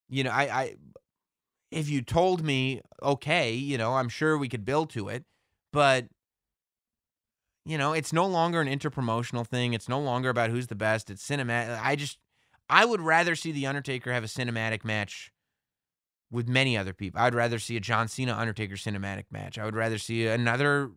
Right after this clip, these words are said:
Boneyard match with A J. I'd ra-, there's many other matches that I would see,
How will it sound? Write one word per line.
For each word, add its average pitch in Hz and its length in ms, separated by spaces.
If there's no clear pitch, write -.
Boneyard 151 380
match 151 200
with 147 120
A 180 180
J. 127 240
I'd 123 160
ra-, 147 100
there's 160 200
many 196 300
other 185 160
matches 151 380
that 120 100
I 117 80
would 110 140
see, 107 400